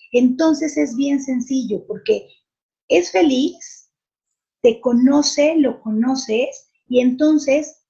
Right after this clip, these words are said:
te sigue porque lo está decidiendo, no porque se lo estás imponiendo, ¿no? Y ahí es cuando eres líder. Entonces, yo prefiero cien por ciento,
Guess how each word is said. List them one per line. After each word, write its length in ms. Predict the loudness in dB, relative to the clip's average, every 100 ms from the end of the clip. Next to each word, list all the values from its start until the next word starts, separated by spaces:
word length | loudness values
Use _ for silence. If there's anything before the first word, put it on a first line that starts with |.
| 2
te 140 | 2
sigue 800 | 2 2 4 4 2 0 -2 -12 _ _ _ _ _
porque 380 | 2 2 2 -2
lo 120 | 2
está 360 | 0 0 -6 -4
decidiendo, 840 | -4 -4 -6 -6 -4 -4 -6 -12 _ _ _ _ _ _
no 220 | 0 2
porque 280 | 0 -2 -4
se 160 | -4 -6
lo 100 | -6
estás 400 | -6 -6 -6 -8
imponiendo, 600 | -12 -10 -10 -10 -14 _ _
¿no? 340 | -6 -4 -4 -8 _ _ -2
Y 180 | 0
ahí 280 | 2 2 0
es 140 | -2 -4
cuando 220 | -8 -6
eres 200 | -6 -6
líder. 360 | -8 -8 -10 -12
Entonces, 540 | -4 -2 0 0 -2 -8 _ _
yo 240 | -2 0
prefiero 460 | 0 -2 2 2 2
cien 440 | -2 -6 -4 -4
por 120 | -6 -10
ciento, 680 | -6 -6 -2 0 0 -2